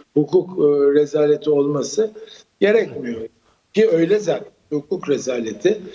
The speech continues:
Ama zaten hukuk devleti olmayan bir ülkenin hukuk rezaleti. En son şunu söyleyeyim. Bugün İstanbul'da, e, Hrant Dink Vakfı'nın, e, Türkiye'de azınlık haklarına ilişkin paneli vardı. Onun açış konuşmasını yapan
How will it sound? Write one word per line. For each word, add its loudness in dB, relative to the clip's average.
Ama 4
zaten 0
hukuk -4
devleti 2
olmayan 0
bir 0
ülkenin -2
hukuk -6
rezaleti. 0
En 0
son 2
şunu -4
söyleyeyim. 0
Bugün 0
İstanbul'da, 0
e, 2
Hrant 0
Dink 0
Vakfı'nın, -4
e, 2
Türkiye'de 0
azınlık 0
haklarına 0
ilişkin -2
paneli 2
vardı. -2
Onun 0
açış -8
konuşmasını -2
yapan 0